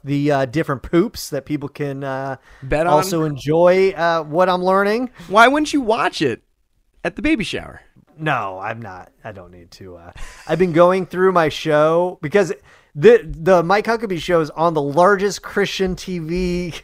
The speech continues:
Speaker 1: <laughs> sh-, T-, it's the largest Christian T V network in the world. And I'm going through my show and I'm like, "I literally have nothing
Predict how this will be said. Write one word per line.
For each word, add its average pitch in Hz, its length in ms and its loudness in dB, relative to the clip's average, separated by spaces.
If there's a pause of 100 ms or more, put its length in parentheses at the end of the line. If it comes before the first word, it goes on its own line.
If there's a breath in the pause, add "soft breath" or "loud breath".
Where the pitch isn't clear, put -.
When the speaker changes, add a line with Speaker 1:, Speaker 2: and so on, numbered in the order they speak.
(160)
Speaker 1:
<laughs> - 280 -20
sh-, - 380 -10 (100)
T-, 190 280 -6 (180 loud breath)
it's 143 100 -12
the 202 80 4
largest 226 320 0
Christian 214 280 -2
T 208 160 -8
V 208 160 -8
network 202 300 -4
in 180 80 -4
the 156 80 -6
world. 143 480 0 (440 soft breath)
And 160 120 -2
I'm 165 140 -2
going 190 240 0
through 190 140 -2
my 160 120 -2
show 175 300 -2
and 143 80 -4
I'm 135 80 -6
like, 139 200 -6 (120)
"I 165 220 -4
literally 160 640 -4
have 131 300 -6
nothing 135 880 -10